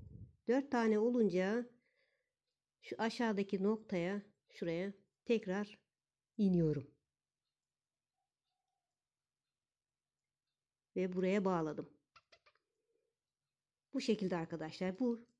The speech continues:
şu anda yarısı. Şimdi diğer taraftan aynı işlemi yaparak yukarıya çıkacağım.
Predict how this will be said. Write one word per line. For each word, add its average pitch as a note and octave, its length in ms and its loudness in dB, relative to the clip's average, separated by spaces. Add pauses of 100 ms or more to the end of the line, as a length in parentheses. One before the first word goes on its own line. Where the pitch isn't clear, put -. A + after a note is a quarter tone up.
(140)
şu - 240 2
anda G#3 200 6
yarısı. A3 500 8 (4000)
Şimdi C#4 480 6
diğer C4+ 360 8
taraftan F#3 600 0 (600)
aynı A3 680 4 (1500)
işlemi F3+ 420 4
yaparak A3+ 680 2 (880)
yukarıya G3 420 4
çıkacağım. E3+ 680 -2